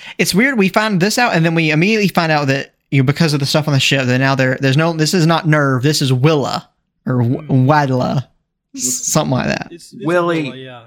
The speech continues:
Speaker 3: Willy.
Speaker 1: W-, Willy.
Speaker 3: <laughs>
Speaker 1: Um, they are, nerve is their enemy. They, their, their goal is to destroy all the Evas, um, that nerve created, um, because of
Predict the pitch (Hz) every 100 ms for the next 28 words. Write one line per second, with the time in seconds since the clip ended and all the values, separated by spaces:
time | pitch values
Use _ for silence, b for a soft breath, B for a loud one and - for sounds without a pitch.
0 | _ 135 160 160 156 143 131 - - 156
1 | 190 196 180 170 151 143 131 123 113 214
2 | - 220 - - - 131 127 127 120 135
3 | 135 131 131 127 135 143 160 165 165 156
4 | 147 147 135 135 143 151 180 156 160 156
5 | 147 139 127 139 120 - 208 175 143 127
6 | 120 139 139 135 - 147 - - - 135
7 | 123 123 131 135 131 123 - 135 127 120
8 | 123 131 151 _ - 165 180 135 - -
9 | - - - 143 -